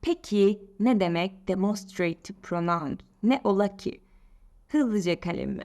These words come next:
alayım. Demonstrative pronouns, yani tam çevirdiğimizde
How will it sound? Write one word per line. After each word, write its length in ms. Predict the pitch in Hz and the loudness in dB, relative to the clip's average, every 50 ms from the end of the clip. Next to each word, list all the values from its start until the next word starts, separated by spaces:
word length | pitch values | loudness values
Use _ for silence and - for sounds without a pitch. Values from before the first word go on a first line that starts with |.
| - | 0
alayım. 540 | - 262 277 285 262 254 226 220 220 233 247 - - - _ _ - | 2 2 4 4 4 4 4 4 4 2 0 -2 -8 -20 _ _ -2
Demonstrative 1080 | 214 277 302 311 339 370 381 349 359 - - - 220 214 214 202 208 - 233 240 233 - | 2 2 4 6 6 4 4 2 0 -4 -2 2 2 4 4 2 -2 -2 -4 -4 -4 -6
pronouns, 720 | - - 202 196 190 180 170 - - - - 190 190 - | -6 -2 0 2 2 2 0 -2 -4 -8 -8 -10 -6 0
yani 580 | 339 359 381 370 330 254 196 165 151 151 - - - - - - _ - _ _ _ _ _ _ _ - _ - _ _ _ - | 2 4 4 6 6 4 4 2 0 -4 -6 -8 -12 -20 -20 -20 _ -20 _ _ _ _ _ _ _ -20 _ -20 _ _ _ -4
tam 240 | - 302 302 302 | 2 4 4 4
çevirdiğimizde 1160 | 294 - - 214 185 175 165 156 - - 151 151 156 156 156 156 151 156 165 165 170 190 226 | 4 2 2 2 2 2 0 -2 -2 -4 -2 -2 -2 -2 -4 -4 -4 -4 -2 0 2 0 0